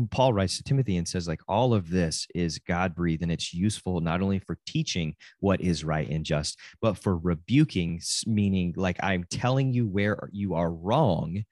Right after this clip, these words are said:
in terms of rightness and justness.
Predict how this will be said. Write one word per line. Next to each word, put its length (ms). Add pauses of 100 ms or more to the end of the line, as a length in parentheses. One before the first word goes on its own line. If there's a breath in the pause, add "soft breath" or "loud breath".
(840 soft breath)
in 160
terms 340
of 160
rightness 400
and 100
justness. 600